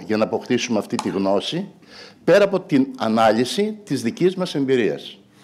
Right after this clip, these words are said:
Και γι' αυτό είμαι έτσι και προσωπικά, βάζω και τον προσωπικό τόνο από την αρχή, ε, υπέρ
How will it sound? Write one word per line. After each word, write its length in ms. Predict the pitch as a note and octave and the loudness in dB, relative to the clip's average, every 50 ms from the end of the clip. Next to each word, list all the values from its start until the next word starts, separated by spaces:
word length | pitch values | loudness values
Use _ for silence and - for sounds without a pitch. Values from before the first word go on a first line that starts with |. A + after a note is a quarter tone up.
| - - _ _ _ - - - - - - - - - | -20 -20 _ _ _ -20 -20 -20 -20 -20 -20 -20 -20 -12
Και 100 | - B2 | -6 0
γι' 100 | B2 B2+ | 2 2
αυτό 200 | C3+ C3 - F#3 | 2 2 2 2
είμαι 360 | F3+ F#3+ F#3 F#3 F3+ D#3+ E3 - | 4 4 4 4 0 -2 -2 -2
έτσι 380 | - D3 D#3+ D#3 - - E3 C#3 | -2 -2 -2 -2 -2 -2 -2 -2
και 120 | C#3+ - | 0 -2
προσωπικά, 600 | - - B2+ A#2+ - B2+ G#2+ A2 A2 - C#3+ C#3 | -2 -2 -2 -2 -2 -2 -4 -4 0 2 4 4
βάζω 240 | A#2+ B2+ B2 B2 A#2 | 6 6 4 2 2
και 120 | G#2 A#2+ G#2 | -2 -4 -4
τον 120 | G2+ G2 | -4 -2
προσωπικό 420 | F#2+ F#2+ F#2+ F#2+ F2+ - A#2 A#2 | -4 -4 -6 -6 -4 -2 -2 0
τόνο 460 | - A#2+ B2 A#2+ A2 G2 F2+ - - - - - - - - - - - | 2 2 2 2 2 2 0 0 -4 -10 -12 -14 -14 -14 -14 -14 -4 0
από 280 | - A2+ - A2 G#2+ | 0 2 4 2 2
την 160 | G#2 G#2 G#2 | 2 2 0
αρχή, 680 | G#2+ G#2 G2+ - - D3+ D3+ C#3+ B2+ A2+ F#2 E2+ - - - - - - - - - | 0 0 0 0 2 4 4 6 6 4 2 0 -4 -8 -12 -20 -20 -20 -20 -16 -8
ε, 380 | - F#2 G2 F#2+ F#2+ F#2 F2 - - | -4 -2 0 0 0 0 -2 -4 -6
υπέρ 500 | - B2 A#2 - - D#3 D3+ D#3+ E3+ | -4 -6 -6 -2 2 4 6 6 6